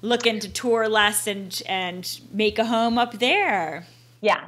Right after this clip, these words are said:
Speaker 2: that's the idea. It's gonna be a process.
Speaker 1: Yeah.
Speaker 2: Like, the tours don't really stop until, like, October of this <laughs> year. Do you know what I
Speaker 1: Yeah,
Speaker 2: mean?
Speaker 1: yeah.
Speaker 2: So it's just gonna be constantly traveling and touring until then.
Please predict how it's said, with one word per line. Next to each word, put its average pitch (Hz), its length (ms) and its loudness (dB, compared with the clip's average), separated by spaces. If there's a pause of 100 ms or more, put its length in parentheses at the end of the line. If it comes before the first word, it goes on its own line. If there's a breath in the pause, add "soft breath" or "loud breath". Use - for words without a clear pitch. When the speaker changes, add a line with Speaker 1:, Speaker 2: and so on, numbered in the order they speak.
Speaker 2:
that's 269 220 0
the 349 140 2
idea. 247 540 2
It's - 220 -4
gonna 311 240 2
be 403 120 2
a 392 60 0
process. - 800 -2
Speaker 1:
Yeah. 185 80 -4
Speaker 2:
Like, 180 340 2
the 214 80 2
tours 277 320 2
don't 302 200 2
really 233 320 4
stop 170 560 0
until, 156 580 2
like, 151 320 0
October - 1080 0
of 170 120 -2
this 156 220 -4
<laughs> 165 60 2
year. 240 340 4
Do 233 80 0
you 233 60 4
know 233 60 4
what 233 80 4
I 233 100 2
Speaker 1:
Yeah, 233 80 -4
Speaker 2:
mean? 233 220 0
Speaker 1:
yeah. 233 120 -4
Speaker 2:
So 220 100 2
it's 196 160 2
just 226 200 -2 (280)
gonna 262 160 4
be 233 120 2
constantly 165 960 -2
traveling 156 480 2
and 151 120 -4
touring 156 360 0
until 143 320 0
then. 247 340 4